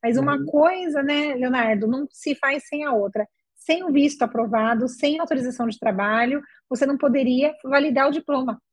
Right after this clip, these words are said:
Speaker 1: Então, o primeiro passo você já tem, que é o Green Card conquistado, que é uma, um sonho de muitas pessoas que estão aqui, né, que ainda estão em processo, inclusive,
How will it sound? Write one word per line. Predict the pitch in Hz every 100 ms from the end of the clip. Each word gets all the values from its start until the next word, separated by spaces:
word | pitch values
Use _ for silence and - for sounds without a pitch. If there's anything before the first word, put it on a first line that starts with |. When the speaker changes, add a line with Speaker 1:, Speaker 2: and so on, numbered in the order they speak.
| _ _ -
Speaker 1:
Então, | 240
o | 254
primeiro | 285 277 285 -
passo | 269 254 349 359
você | 339 339
já | 311 403
tem, | - 262 277 - - - -
que | 247
é |
o | 233
Green | 254 311
Card | 311 247 254
conquistado, | 247 247 - 233 226 254 320
que | - 254
é |
uma, | 247 254 -
um | 262
sonho | 254 - 285 320 339
de | 254
muitas | 233 254 285
pessoas | - 254 240 240
que | 220
estão | - 240 233 233
aqui, | 214 - 220 311
né, | 247 240
que | 226
ainda | 214
estão | 233 - 226 254
em | 262
processo, | 226 220 214 208 233 220
inclusive, | - 208 196 196 233